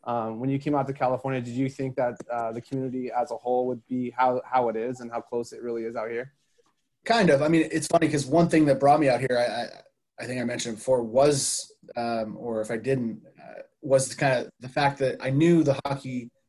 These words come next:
Speaker 2: market and the skating and the ice market in Southern California in particular was booming, uh, but I didn't know it was to level it is. So, so yeah, I wasn't surprised in terms of the size of it. I kind of was prepared, and that's part of what drew me to this area was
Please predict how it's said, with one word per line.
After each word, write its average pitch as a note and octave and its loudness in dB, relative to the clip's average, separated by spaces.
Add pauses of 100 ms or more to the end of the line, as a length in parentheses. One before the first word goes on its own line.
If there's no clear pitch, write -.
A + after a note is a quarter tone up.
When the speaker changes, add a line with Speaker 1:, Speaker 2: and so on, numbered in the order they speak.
Speaker 2:
market B2+ 2
and A2+ -6
the A2 -6
skating B2 0
and A2+ -6
the A2 -6
ice C3+ 0
market A#2+ -4
in A2+ -6
Southern B2 -4
California A#2+ -4
in A2+ -10
particular B2+ -2
was A2 -8
booming, F3 -2 (500)
uh, A#2 -2
but C3+ 4
I C3 4
didn't C3 -2
know B2+ 0
it A#2 -4 (100)
was A#2 -4
to A#2 -8
level A2 -2
it G#2 -4
is. G2 -8
So, B2 0 (460)
so C3 -2
yeah, C#3 4
I B2+ -2
wasn't F3 2
surprised B2+ -4 (120)
in B2+ -14
terms B2+ -4
of A2 -12
the A2 -10
size C3 -2
of C#3+ -4
it. C#3+ -2
I A#2 0
kind B2+ -4
of A#2 -6
was G#2+ -12
prepared, B2+ -2
and A#2 -6
that's A#2 -8
part B2 -4
of A#2+ -4
what A2+ -4
drew B2 -8
me - -8 (120)
to C#3+ -6
this C3+ -2
area C#3+ 4
was A#2 -8